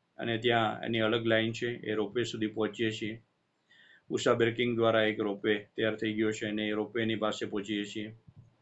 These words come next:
અને એ રોપવેમાં જવા માટે, અંદર એન્ટર થવા માટે આપણે આપણી ઓનલાઈન ટિકિટ બતાવીએ છીએ અને અલગ લાઈન દ્વારા, અ, તરત જ વારો આવી જાય છે અને અંદર પ્રવેશીએ છીએ. સરસ મજાનો હોલ છે,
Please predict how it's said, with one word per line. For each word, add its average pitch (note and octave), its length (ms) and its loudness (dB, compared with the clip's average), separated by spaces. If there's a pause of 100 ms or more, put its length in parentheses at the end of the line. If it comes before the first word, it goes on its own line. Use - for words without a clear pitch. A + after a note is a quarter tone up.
(580)
અને A#2+ 180 2
એ A#2 140 4
રોપવેમાં A#2 480 2
જવા A2+ 260 4
માટે, A2 560 0
અંદર A2 280 0
એન્ટર A2+ 260 0
થવા A2 180 2
માટે G#2+ 220 0
આપણે G#2+ 420 -2
આપણી - 200 -6
ઓનલાઈન G#2+ 380 0
ટિકિટ G#2+ 280 -4
બતાવીએ G#2+ 460 0
છીએ A2 140 -8
અને G2+ 100 -2
અલગ G#2+ 240 -2
લાઈન G#2+ 240 0
દ્વારા, G2+ 400 0 (680)
અ, A2+ 360 2 (420)
તરત A#2+ 260 4
જ A#2+ 100 6
વારો A#2 220 6
આવી A#2 200 6
જાય A2+ 200 4
છે B2 160 -8 (680)
અને A2+ 240 0
અંદર A2+ 300 0
પ્રવેશીએ A2 440 2
છીએ. A2+ 340 -6 (520)
સરસ A2+ 280 -2
મજાનો G#2+ 360 -2
હોલ G2+ 260 -2
છે, G#2+ 360 -10